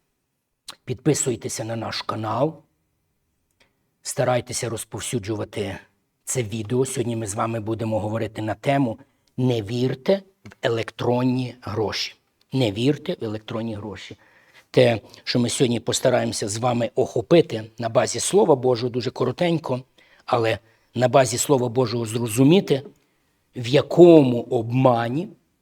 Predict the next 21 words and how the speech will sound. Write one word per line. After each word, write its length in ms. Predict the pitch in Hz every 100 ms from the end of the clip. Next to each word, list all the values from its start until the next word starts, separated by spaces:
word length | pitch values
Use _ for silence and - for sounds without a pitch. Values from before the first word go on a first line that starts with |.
| _
на 160 | 127 135
сьогоднішній 800 | - 135 139 135 120 110 - 127
день 280 | 123 123 113
знаходиться 840 | 127 107 127 - 160 117 117 - 104
людство, 560 | 104 101 - - 165 - _ _ _ _ _ -
ціле 420 | - 156 131 131
людство, 500 | 131 131 - 160 160 - _ _ _ -
ціла 300 | 156 135 120
планета, 640 | 131 127 123 107 - 160 _ _ -
що 240 | - 151
по 160 | 143 127
відношенню 580 | 113 123 151 - 156 139
до 160 | 123
електронних 640 | 113 107 - 117 120 123 107
грошей. 500 | 110 - - 101 - _ _ _ _ _ _ _ _ _ _ _
Що 180 | - 135
по 120 | -
відношенню 540 | 107 104 139 - 143 139
до 160 | 113
електронних 680 | 104 104 104 110 104 107 95
грошей. 460 | 101 - - -